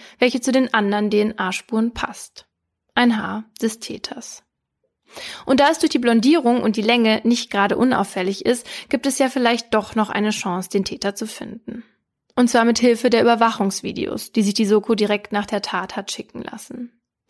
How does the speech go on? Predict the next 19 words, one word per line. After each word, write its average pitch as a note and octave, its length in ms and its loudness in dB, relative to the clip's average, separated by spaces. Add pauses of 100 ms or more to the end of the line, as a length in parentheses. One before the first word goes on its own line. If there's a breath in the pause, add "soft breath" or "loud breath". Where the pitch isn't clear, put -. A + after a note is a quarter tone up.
(460 loud breath)
Die - 80 0
etlichen C4+ 500 0
Terabyte G#3+ 500 0
an G#3 160 0
Daten G#3 640 -4
müssen B3+ 360 2
gesichtet A3 520 0
werden G3+ 480 0
und B3+ 160 0
dafür A#3 420 2
werden A3+ 220 2
dreizehn G#3+ 480 -2
Beamte F#3+ 380 -2
und G3 100 2
Beamtinnen G3 560 0
für A3 140 -6
drei F#3 340 -4
Wochen - 260 -8
angefordert. - 840 -14